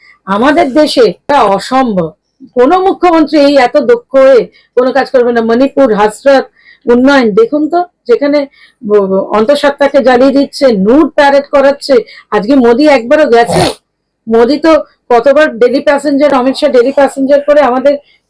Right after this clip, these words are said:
বেঙ্গলে এসছে। কেন? যেহেতু মাননীয় মুখ্যমন্ত্রী তিনি মহিলা, তাকে কি করে পদস্খলন করাবে বলে কিন্তু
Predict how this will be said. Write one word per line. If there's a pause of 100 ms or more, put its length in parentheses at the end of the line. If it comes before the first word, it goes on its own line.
বেঙ্গলে
এসছে।
কেন? (460)
যেহেতু
মাননীয়
মুখ্যমন্ত্রী
তিনি
মহিলা, (580)
তাকে (1120)
কি
করে
পদস্খলন
করাবে
বলে (480)
কিন্তু